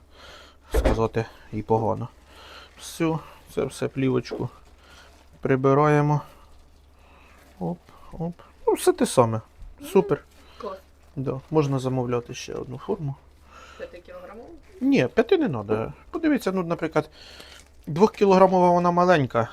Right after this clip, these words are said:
Speaker 1: можна просто ще одну таку три і п'ять взяти. І, і супер. Якраз буде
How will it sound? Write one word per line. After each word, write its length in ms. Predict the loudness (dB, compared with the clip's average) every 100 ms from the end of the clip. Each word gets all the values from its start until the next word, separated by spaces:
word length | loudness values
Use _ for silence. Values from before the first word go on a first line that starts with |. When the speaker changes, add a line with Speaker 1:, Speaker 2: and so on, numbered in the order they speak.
| -12 -14
Speaker 1:
можна 320 | -4 -2 -2 -2
просто 300 | -4 -4 -8
ще 200 | -4 -4
одну 220 | -2 -8
таку 260 | -10 -10
три 180 | -6 -4
і 40 | -4
п'ять 280 | -2 -2
взяти. 300 | 0 -4 -6 -16 -18 -20 -20 -20 -20 _
І, 220 | -10 -10 -10
і 80 | -12
супер. 400 | -14 -14 -16 -16 -20 -20 -20 -18
Якраз 540 | -12 -8 -6 -8 -10 -18 -18 -16 -18 -20 -20 -20 -20 -14
буде 260 | -10 -8